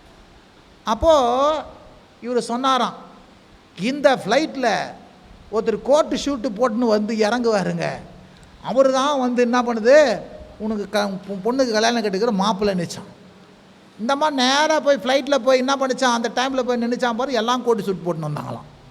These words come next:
யாரை சொல்றது? இப்படி போய் போய் கேட்டு அவர் வேற வேற மாதிரி சொல்லி சொல்லி சொல்லியே அந்த பொண்ணுக்கு வயசே ஆகி போச்சான். எத்தனை பேருக்கு விளக்குதுங்க?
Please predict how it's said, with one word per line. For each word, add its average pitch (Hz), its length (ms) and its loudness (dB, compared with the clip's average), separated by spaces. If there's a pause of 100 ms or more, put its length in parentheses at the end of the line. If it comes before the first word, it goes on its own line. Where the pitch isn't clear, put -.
(520)
யாரை 247 500 2
சொல்றது? 240 460 -2 (2500)
இப்படி 370 260 2 (960)
போய் 359 220 6
போய் 381 280 2
கேட்டு 359 260 4
அவர் 359 240 6
வேற 339 160 6
வேற 349 240 6
மாதிரி 339 260 0
சொல்லி 330 240 0
சொல்லி 320 220 2
சொல்லியே 302 340 4
அந்த 311 300 4
பொண்ணுக்கு 269 340 2
வயசே 233 300 2
ஆகி 202 140 0
போச்சான். - 380 -6 (1120)
எத்தனை 254 320 0
பேருக்கு 214 340 -4
விளக்குதுங்க? 185 500 -2